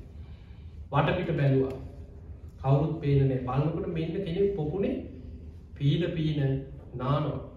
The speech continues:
"මෙහෙට වර" කියලා ඇදලා ගත්තා. ගගහ ඇදගෙන ගියා. දැන් බලන්න අහක යන කරුම. එහෙම වෙන්න පුළුවන්. මේ ජීවිතේ අපිට හිතේ අච්චර සිල්වත් හාමුදුරුවෝ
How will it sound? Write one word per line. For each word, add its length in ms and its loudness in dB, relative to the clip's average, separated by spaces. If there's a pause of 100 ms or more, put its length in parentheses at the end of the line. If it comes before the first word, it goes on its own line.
(140)
"මෙහෙට 380 4
වර" 260 2
කියලා 300 -2 (800)
ඇදලා 320 4
ගත්තා. 220 -2 (1040)
ගගහ 440 6
ඇදගෙන 460 6
ගියා. 260 0 (1400)
දැන් 240 4
බලන්න 320 2 (140)
අහක 420 2
යන 280 8
කරුම. 380 4 (1900)
එහෙම 320 4
වෙන්න 300 6
පුළුවන්. 340 6 (1400)
මේ 360 10
ජීවිතේ 520 8
අපිට 280 6
හිතේ 340 2
අච්චර 460 2
සිල්වත් 560 6
හාමුදුරුවෝ 720 0